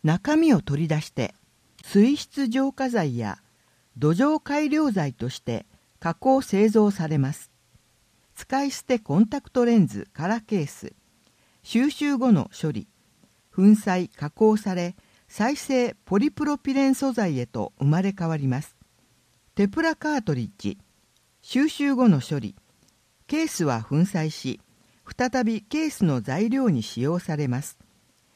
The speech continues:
一部の部品は洗浄などを行った後、新たなテープカートリッジケースとなります。ペットボトルキャッ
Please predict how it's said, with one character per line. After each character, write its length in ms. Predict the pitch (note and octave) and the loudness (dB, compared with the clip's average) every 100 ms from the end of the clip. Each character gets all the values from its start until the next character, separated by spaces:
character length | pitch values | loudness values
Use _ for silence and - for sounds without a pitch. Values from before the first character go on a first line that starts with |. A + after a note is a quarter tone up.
| _ _ - | _ _ -10
一 260 | F3+ D#4+ | -2 0
部 120 | D#4 | 6
の 140 | A#3 C#3 | 6 6
部 120 | B2+ | 0
品 280 | E3+ E3 D#3 | -2 0 0
は 220 | D3+ D3 _ _ _ - | -2 -6 _ _ _ -6
洗 300 | - A3+ C#4+ | 2 4 4
浄 240 | D4+ D4+ | 2 2
な 140 | D#4 | 2
ど 260 | B3 D#3+ A2 | 0 0 -2
を 60 | A2 | -2
行 120 | F3 | 0
っ 160 | E3+ E3+ | 0 -2
た 220 | - C#3 | -8 -10
後、 320 | - G2+ - _ _ _ - | -8 -12 -12 _ _ _ -4
新 220 | B3 B3 | -4 -2
た 140 | F3 | 0
な 260 | C#3 A#2 C3 _ _ - | 0 -2 -6 _ _ 2
テ 160 | G3 | 2
ー 40 | D4 | 2
プ 180 | D4 C#4+ | -2 -4
カ 200 | D4+ C#4 | -2 -2
ー 40 | |
ト 140 | A3 D#3+ | 0 -2
リ 120 | A#2+ | -2
ッ 40 | |
ジ 160 | A2+ A#2+ | -6 -8
ケ 220 | C4 C4+ | -4 -4
ー 40 | |
ス 140 | A#3 - | -4 -4
と 120 | C#3 | -2
な 120 | A#2 | -2
り 100 | A2 | -2
ま 160 | A2 B2 | -4 -4
す。 160 | - - _ _ _ _ _ _ _ _ _ _ _ _ _ _ _ - | -10 -20 _ _ _ _ _ _ _ _ _ _ _ _ _ _ _ -4
ペ 100 | F3+ | -4
ッ 80 | F#3+ | -2
ト 120 | D4+ D4 | -2 -2
ボ 120 | D#4 | 0
ト 140 | A#3 | 0
ル 100 | C#3+ | 0
キ 120 | - | -4
ャ 60 | |
ッ 40 | A#2 | -8